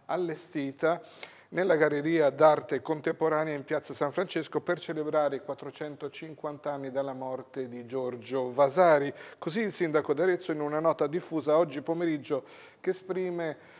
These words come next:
soddisfazione per l'esito positivo della richiesta che farà tornare temporaneamente la Chimera a casa sua, grazie soprattutto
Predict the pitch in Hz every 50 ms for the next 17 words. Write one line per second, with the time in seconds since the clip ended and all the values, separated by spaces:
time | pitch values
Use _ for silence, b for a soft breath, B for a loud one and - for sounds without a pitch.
0 | - - - - - 214 214 214 180 - 170 143 - - 202 180 160 147 147 147
1 | 135 156 156 143 147 135 - 135 117 - 175 151 160 156 165 165 151 139 139 139
2 | 147 147 151 190 - - 156 156 147 - - 147 135 - - - 160 160 - -
3 | 156 156 151 143 - - 160 147 143 147 147 143 139 135 131 - - - 180 175
4 | - - 160 151 147 147 147 151 147 143 143 143 139 135 - - - 135 123 123
5 | 131 135 139 143 139 131 - - 147 147 151 151 147 147 147 147 143 147 139 -
6 | - 147 131 147 156 - - 190 170 147 143 131 143 151 147 139 - - 151 143
7 | - - - - 131 143 - 208 180 - 165 131 B